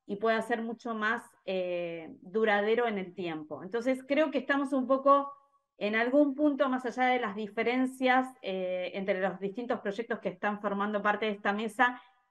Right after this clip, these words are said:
en algún punto creo que todos estamos en una misma batalla,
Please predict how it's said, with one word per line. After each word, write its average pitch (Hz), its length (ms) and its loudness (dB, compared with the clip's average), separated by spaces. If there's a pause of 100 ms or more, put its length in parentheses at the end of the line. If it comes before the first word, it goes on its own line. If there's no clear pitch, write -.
(100)
en 226 180 0
algún 294 420 6
punto 302 320 4
creo 269 200 2
que 254 120 -2
todos 285 520 2
estamos 240 480 0 (880)
en 233 200 2
una 285 240 6
misma 277 320 4
batalla, 233 760 0